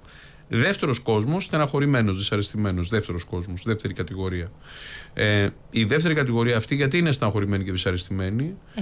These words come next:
Speaker 1: Νομίζω στην ανάλυση θα δούμε ελεύθερους επαγγελματίες, οι οποίοι είναι στεναχωρημένοι για το
Speaker 2: Αυτό το
Speaker 1: φορολογικό.
Speaker 2: βάζετε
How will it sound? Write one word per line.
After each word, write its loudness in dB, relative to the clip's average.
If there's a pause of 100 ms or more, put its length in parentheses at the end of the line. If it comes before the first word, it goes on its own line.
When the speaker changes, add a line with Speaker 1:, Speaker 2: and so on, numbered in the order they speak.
(160)
Speaker 1:
Νομίζω 4
στην 2
ανάλυση 4
θα 2
δούμε 2
ελεύθερους 0
επαγγελματίες, -4 (380)
οι 0
οποίοι 2
είναι 4
στεναχωρημένοι 2
για 0
το -4
Speaker 2:
Αυτό -2
το -
Speaker 1:
φορολογικό. 4
Speaker 2:
βάζετε 4